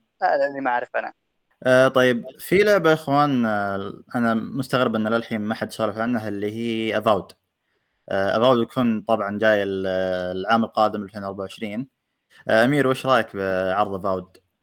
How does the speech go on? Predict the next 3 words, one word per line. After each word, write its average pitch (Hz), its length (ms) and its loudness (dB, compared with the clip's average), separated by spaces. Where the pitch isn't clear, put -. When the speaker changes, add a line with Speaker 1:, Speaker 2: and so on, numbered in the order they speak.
Speaker 2:
اللي 95 120 -8
عرضوه؟ 95 380 -8
Speaker 1:
والله 160 480 -2